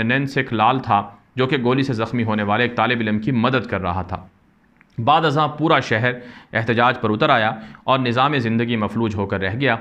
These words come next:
गरमानी की गाड़ी समेत सरकारी अमलाक को नुकसान पहुँचाया गया। बाद में होने वाले मुज़ाकरात के दौरान हुकूमती दरख्वास्त की बजाय तालिब इल्म रहनुमा काज़म की अपील पर अमन बहाल हो।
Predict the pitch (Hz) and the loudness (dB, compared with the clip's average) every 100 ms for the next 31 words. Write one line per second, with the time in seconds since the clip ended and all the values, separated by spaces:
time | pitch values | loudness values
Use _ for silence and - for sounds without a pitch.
0 | - 110 113 127 135 127 107 110 107 107 | -4 -2 2 2 2 -2 0 -2 -2 -2
1 | 117 117 107 110 110 107 98 95 95 113 | -2 -2 -4 -2 -2 -2 -2 -4 -2 -2
2 | 110 110 139 117 104 95 98 87 85 82 | -2 -2 0 0 -2 -4 -4 -4 -6 -10
3 | - _ - - - 151 170 151 147 143 | -14 _ -20 -14 0 2 2 0 0 0
4 | 139 127 110 110 120 123 120 110 107 120 | 0 0 0 0 2 0 0 -2 0 0
5 | 110 104 117 131 135 110 107 - 120 123 | 0 -2 -2 -2 -2 -2 -2 0 2 2
6 | - 107 98 113 131 117 107 98 113 131 | -2 -4 -2 0 0 0 0 0 -2 -2
7 | 104 98 98 113 113 104 110 104 101 95 | -2 -2 0 0 0 -2 -2 -4 -4 -2
8 | 120 120 147 120 156 135 98 90 87 - | -2 -2 -4 -2 -2 0 0 -2 -4 -10